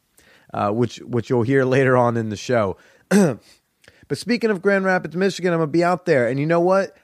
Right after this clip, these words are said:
I wanna give out a fake award this week to this week's Good Guys, Planet Fitness.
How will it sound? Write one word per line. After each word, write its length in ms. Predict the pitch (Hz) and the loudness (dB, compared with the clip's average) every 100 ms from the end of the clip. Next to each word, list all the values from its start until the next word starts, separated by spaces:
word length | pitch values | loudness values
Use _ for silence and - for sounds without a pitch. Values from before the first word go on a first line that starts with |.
| - | -10
I 80 | 165 | -4
wanna 120 | 170 | -4
give 160 | 165 | 0
out 240 | 175 175 131 | 2 2 0
a 60 | |
fake 320 | - - 180 165 | -4 -4 -4 -2
award 500 | 143 170 175 165 139 _ _ | -2 0 -2 -4 -8 _ _
this 200 | 147 - | -10 -8
week 400 | 139 147 151 - _ _ _ | -4 -2 -2 -6 _ _ _
to 80 | 139 | -4
this 240 | 165 202 | -2 -2
week's 280 | 185 185 131 | 0 -2 -2
Good 320 | 113 156 185 | -2 2 2
Guys, 460 | 143 156 156 156 131 - _ | 4 4 4 2 0 -14 _
Planet 520 | - 196 233 254 220 | -12 -6 -4 -4 -8
Fitness. 800 | - - 202 156 101 - - - | -14 -2 -2 0 -10 -10 -14 -16